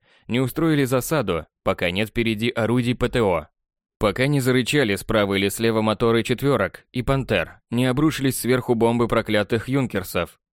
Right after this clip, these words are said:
Украина была уже близко. После того случая с пленными Вова почувствовал, как что-то в нем изменилось.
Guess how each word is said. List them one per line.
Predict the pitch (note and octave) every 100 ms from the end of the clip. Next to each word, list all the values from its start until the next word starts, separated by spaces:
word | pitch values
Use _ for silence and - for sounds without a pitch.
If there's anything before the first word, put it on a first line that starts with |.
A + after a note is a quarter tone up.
| -
Украина | G#2 G2 G#2 C3 C3
была | A#2 A#2 A#2
уже | A2+ A#2 A#2+
близко. | C3 - - D#2+ - _ _ _ _ _ _ _ _ _ _ _ _ _ _ -
После | C3+ B2 B2
того | B2 B2
случая | A#2 D3 C3+ B2
с | A2+
пленными | C3+ D#3 A2 F2+ E2+
Вова | E2 A2 B2
почувствовал, | A#2+ A#2+ B2+ A#2 A#2+ A#2
как | - A2
что-то | - - C3 C3
в | A#2
нем | A#2+ B2
изменилось. | A#2+ C#3+ A#2 F2 D#2+